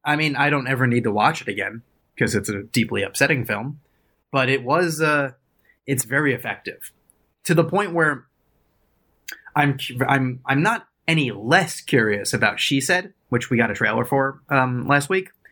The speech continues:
but it is interesting to watch a movie kinda take that person head on, as opposed to The Assistant, which is clearly about this person, but just never names them, and also lets it kind of be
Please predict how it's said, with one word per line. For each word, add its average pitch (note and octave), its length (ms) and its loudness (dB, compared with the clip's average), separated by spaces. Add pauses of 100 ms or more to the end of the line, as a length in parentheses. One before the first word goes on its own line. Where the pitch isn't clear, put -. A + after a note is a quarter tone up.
(440)
but C#3 300 0 (720)
it D3+ 120 0
is E3 180 4
interesting D3 500 0
to C3 100 2
watch A#2 380 0
a B2+ 80 0
movie A#2 540 0
kinda B2 320 -2
take - 500 -4 (460)
that G#2+ 280 -2
person A#2 320 2
head A#2+ 220 -2
on, A#2 320 2
as A2+ 240 -2
opposed A2+ 420 0
to G#2+ 360 -2
The A#2 100 0
Assistant, D3 460 2
which - 320 -8 (560)
is D#3 160 2
clearly F#3 420 2
about B2 260 0
this B2+ 140 -4
person, A#2 320 2
but G#2+ 120 0
just A2+ 160 0
never A2+ 240 2
names A#2 380 0
them, F#3 260 -2 (420)
and B2+ 120 -2
also B2 280 2
lets A2 300 -2
it B2 140 2
kind A#2 260 0
of G#2 140 -2
be G#2+ 420 -2